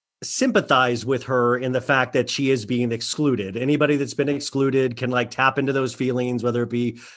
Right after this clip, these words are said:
high school or whatever, being excluded from something. And, and Jen Shah, the whole thing about this is she's being excluded from Jen Shah's golf and hip hop party,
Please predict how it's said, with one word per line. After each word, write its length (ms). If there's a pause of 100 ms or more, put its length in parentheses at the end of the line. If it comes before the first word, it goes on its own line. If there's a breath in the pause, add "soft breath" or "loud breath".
high 160
school 400
or 140
whatever, 760
being 240
excluded 440
from 200
something. 360
And, 280 (340 loud breath)
and 160
Jen 240
Shah, 520
the 140
whole 220
thing 180
about 220
this 180
is 100
she's 300
being 200
excluded 480
from 240
Jen 240
Shah's 420
golf 340
and 120
hip 180
hop 260
party, 380